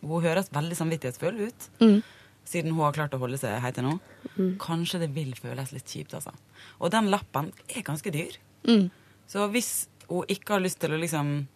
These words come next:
Speaker 1: betale for den selv, så kan det godt være at det er greit å holde seg inne med foreldre og bare sin egen samvittighet. Men jeg er også enig med henne i at det kanskje liksom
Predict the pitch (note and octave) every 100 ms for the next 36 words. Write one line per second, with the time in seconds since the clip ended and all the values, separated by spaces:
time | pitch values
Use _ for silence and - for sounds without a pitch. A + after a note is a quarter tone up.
0 | - E3+ E3+ C#3+ D3+ D3+ D#3+ F#3+ C#4 -
1 | G3+ - G3 C#3+ C#3 G#3 E3+ E3 D3 -
2 | C#3+ - - - - - - - D#3 D#3
3 | C3+ - B2+ B2 B2+ C3+ C#3 C3+ C#3 B2
4 | B2 - C#3+ C#3 B2 B2+ B2+ B2 B2+ B2
5 | A#2+ C3+ B2+ A#2+ C3+ C3+ C3 F#3+ - -
6 | - - - - D3 D3+ G3+ C#4 D4+ -
7 | - - - _ - - A3 F3+ D3 C#3
8 | D3 B3 D#3+ C3 C#3 E3 D3 A#2+ - C#3
9 | C#3 C#3 D3+ C3+ A#2+ A2 G#2 C3 G#2+ G#2